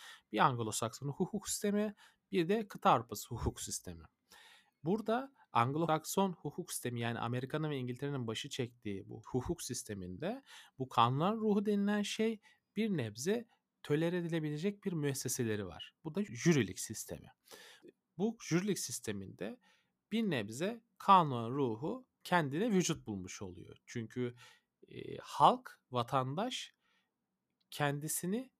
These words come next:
yargı e-, erkinin yanında yargının sonucunu etkileyebilecek bir erk olarak kendisini buluyor ve görüyor. Ancak kıta Avrupası hukuk sistemine geldiğimizde ise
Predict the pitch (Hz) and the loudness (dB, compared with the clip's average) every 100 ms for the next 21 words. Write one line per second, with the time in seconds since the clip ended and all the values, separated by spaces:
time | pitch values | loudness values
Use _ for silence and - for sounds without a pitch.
0 | _ 127 123 123 135 240 247 214 - 156 | _ 2 4 4 2 2 0 -2 2 4
1 | 160 160 170 160 156 160 165 160 156 180 | 4 0 -4 -2 -2 0 0 0 -2 -4
2 | 269 277 _ _ - 123 127 143 190 208 | -4 -8 _ _ 0 2 2 0 -2 -2
3 | - 156 156 151 160 170 240 254 147 139 | -2 0 0 0 -2 0 -2 -2 -4 -4
4 | - - 165 160 165 160 269 - - 247 | -8 -4 -2 -2 -2 -4 -6 -6 -6 -6
5 | - - 185 226 - 139 160 247 254 - | -2 12 12 12 6 2 2 0 -4 -6
6 | - 156 147 143 - 302 294 _ _ _ | 0 0 0 -4 -8 -12 -14 _ _ _
7 | 127 143 160 208 240 135 123 104 92 - | -4 0 2 2 0 0 0 0 -4 -8
8 | _ _ _ _ _ _ 160 214 240 226 | _ _ _ _ _ _ 4 4 2 -4
9 | 262 _ - 226 240 214 180 - 160 196 | -6 _ -6 0 2 0 -4 -6 -8 -8
10 | - 160 - 139 127 123 120 113 113 117 | -6 -6 -4 -4 -2 -2 0 0 -2 -6
11 | 120 170 156 - 170 | -6 -6 -8 -8 -10